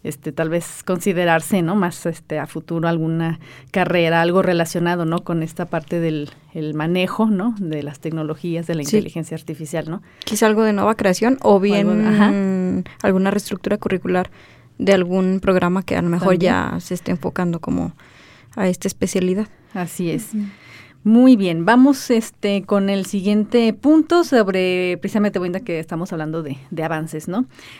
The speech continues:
Speaker 1: Los principales avances académicos que ha experimentado la ua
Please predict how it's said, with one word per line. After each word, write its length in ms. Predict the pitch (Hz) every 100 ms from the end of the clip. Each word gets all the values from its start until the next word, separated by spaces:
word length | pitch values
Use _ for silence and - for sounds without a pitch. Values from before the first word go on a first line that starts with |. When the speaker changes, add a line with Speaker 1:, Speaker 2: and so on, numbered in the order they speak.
| -
Speaker 1:
Los 220 | 202 -
principales 640 | 233 226 233 247 294 -
avances 460 | 220 220 226 240 254
académicos 720 | 226 214 202 220 233 269 285
que 80 | -
ha 40 |
experimentado 680 | 190 - 220 196 180 190 180
la 160 | 196 165
ua 340 | 170 226 277